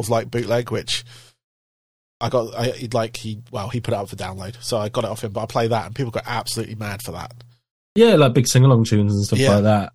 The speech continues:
Speaker 2: Everyone loves. There's obviously the, um,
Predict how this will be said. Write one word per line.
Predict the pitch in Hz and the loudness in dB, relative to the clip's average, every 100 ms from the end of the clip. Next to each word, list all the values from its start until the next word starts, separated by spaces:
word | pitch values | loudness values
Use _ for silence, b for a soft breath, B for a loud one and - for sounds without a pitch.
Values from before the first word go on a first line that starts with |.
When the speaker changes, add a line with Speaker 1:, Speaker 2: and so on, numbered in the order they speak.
| 113 | 0
Speaker 2:
Everyone | 110 104 107 110 | 2 4 6 8
loves. | 113 113 | 6 6
There's | 120 113 | 4 4
obviously | 110 120 113 117 | 4 2 4 4
the, | 101 107 104 98 B B B B B _ _ _ _ - | 6 6 6 4 B B B B B _ _ _ _ 4
um, | 113 107 104 104 101 101 101 101 | 6 8 8 6 6 4 2 0